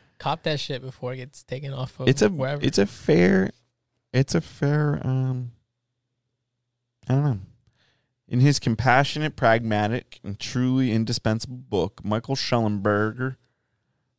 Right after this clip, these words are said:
Speaker 2: takes on the devastation of the urban environment, the sprawl of chaotic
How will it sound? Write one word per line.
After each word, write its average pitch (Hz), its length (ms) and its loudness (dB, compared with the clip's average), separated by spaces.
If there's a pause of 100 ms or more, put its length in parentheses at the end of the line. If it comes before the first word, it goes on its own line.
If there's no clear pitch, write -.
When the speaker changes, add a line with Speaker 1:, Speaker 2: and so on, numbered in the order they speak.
(160)
Speaker 2:
takes 127 360 0
on 131 400 -2 (180)
the 101 120 -8
devastation 107 960 0
of 104 100 -4
the 98 160 -4
urban 107 300 0
environment, 101 680 -2 (160)
the - 80 -16
sprawl 120 800 0
of 104 140 -6
chaotic 107 460 0